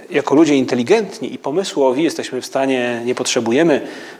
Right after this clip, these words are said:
prawda, e, by ktoś za nas powiedział nam: „Słuchaj, ten twój post, to twoje takie umartwienie w dziedzinie jedzenia czy picia, to będzie to”.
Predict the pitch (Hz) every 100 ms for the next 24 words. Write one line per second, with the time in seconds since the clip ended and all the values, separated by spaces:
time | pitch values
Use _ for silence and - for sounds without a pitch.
0 | _ 117 110 143 156 135 123 117 131 -
1 | 147 131 143 147 131 - 131 139 139 135
2 | 135 131 127 123 - - - - 143 127
3 | - - - - - - - - - 120
4 | - 190 - 143 175 - - 117 - 123
5 | - - - 127 117 - 135 160 151 117
6 | 98 92 127 127 147 131 131 113 135 120
7 | - - 233 - 143 - 143 143 143 120
8 | 110 90 85